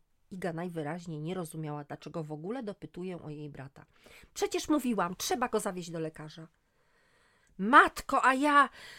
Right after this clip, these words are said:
uff, nieważne. Emocje mi opadły. Chyba nie było tak źle, jak przypuszczałam. „Można tam jakoś podjechać?” „Tak, jedź na szkolny parking.” Zaparkowałam przy furtce na boisko.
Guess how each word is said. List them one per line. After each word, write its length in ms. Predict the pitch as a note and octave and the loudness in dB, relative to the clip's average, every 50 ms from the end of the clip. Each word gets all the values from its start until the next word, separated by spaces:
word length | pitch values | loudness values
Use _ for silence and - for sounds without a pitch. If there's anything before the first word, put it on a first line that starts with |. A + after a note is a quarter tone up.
| - - - - - - - - _ - - | -20 -20 -20 -20 -20 -20 -20 -20 _ -10 4
uff, 640 | - - - - - - - - - - - - | 8 10 10 10 10 8 6 6 6 4 4 0
nieważne. 680 | A#3+ A#3+ A#3 G3+ G3 G3+ F#3+ F3+ F3 - - F#3+ F#3+ E3 D3+ - - - _ _ _ _ _ _ _ | -2 -2 -2 -2 -4 -6 -8 -8 -8 -8 -8 -8 -8 -10 -10 -14 -18 -20 _ _ _ _ _ _ _
Emocje 420 | - E3+ E3 D#3+ D#3+ - - E3 D#3 | -12 -10 -10 -10 -12 -12 -12 -10 -10
mi 140 | D#3+ D#3 | -8 -8
opadły. 520 | D3 C#3+ - - C3+ D3 - - E3 - F3 _ _ _ _ _ | -10 -12 -12 -14 -16 -16 -16 -16 -16 -16 -18 _ _ _ _ _
Chyba 260 | - - F3 E3+ F3 | -18 -14 -12 -10 -8
nie 140 | E3 E3 E3 | -8 -8 -8
było 240 | - F3+ F3 E3+ F3 | -10 -10 -10 -10 -8
tak 180 | - D#3 D#3+ E3+ | -10 -10 -12 -10
źle, 200 | D#3+ F3+ E3+ D#3+ | -10 -8 -8 -8
jak 120 | D3+ - | -10 -10
przypuszczałam. 800 | - - - D#3 - - D3 - - - E3 D3 D3 D3 D3+ E3 - _ _ _ - | -14 -18 -20 -18 -18 -20 -20 -18 -16 -14 -14 -12 -12 -14 -16 -18 -20 _ _ _ -6
„Można 240 | G3 G#3 G3 A#3 A3+ | -4 -2 0 0 0
tam 180 | - G#3 G3 | 2 2 2
jakoś 260 | G3 G3 - G3+ - - | 0 0 -2 -4 -6 -4
podjechać?” 720 | - E3 D#3 E3 F3+ G3+ G3 - C4+ C#4+ - - - - _ _ _ _ _ _ _ _ _ _ _ _ - | -4 -4 -2 -2 -4 -4 -4 -4 -4 -4 -6 -10 -18 -20 _ _ _ _ _ _ _ _ _ _ _ _ -2
„Tak, 340 | - C4+ B3 - - - - | 2 2 2 0 -2 -6 -4
jedź 220 | A3 A3 - - | -4 -4 -4 -6
na 80 | G3 G3 | -8 -8
szkolny 400 | - - - E3+ E3+ E3+ E3 E3 | -8 -6 -6 -6 -6 -6 -6 -8
parking.” 560 | - F3 D3+ - - - - - - - - _ _ _ _ _ _ _ _ _ _ _ _ _ _ _ _ _ _ _ _ _ _ _ _ _ _ _ _ _ _ _ _ _ _ _ _ _ - | -8 -10 -10 -10 -12 -18 -20 -20 -20 -20 -20 _ _ _ _ _ _ _ _ _ _ _ _ _ _ _ _ _ _ _ _ _ _ _ _ _ _ _ _ _ _ _ _ _ _ _ _ _ -12
Zaparkowałam 760 | - - F3 - - D#3+ D#3+ - E3 D#3 G3 G#3+ G#3+ G3+ F#3+ | -10 -10 -8 -8 -8 -10 -8 -8 -8 -4 -2 -2 -2 -2 -4
przy 180 | - - E3 - | -6 -10 -14 -12
furtce 520 | - - F#3 F3 - - - - - D#3 | -10 -10 -10 -10 -10 -12 -14 -10 -8 -8
na 120 | D#3 D3+ | -8 -8
boisko. 540 | C#3+ C#3+ C#3 B2+ - - - - - - C#3+ | -8 -10 -12 -12 -12 -12 -14 -14 -16 -20 -20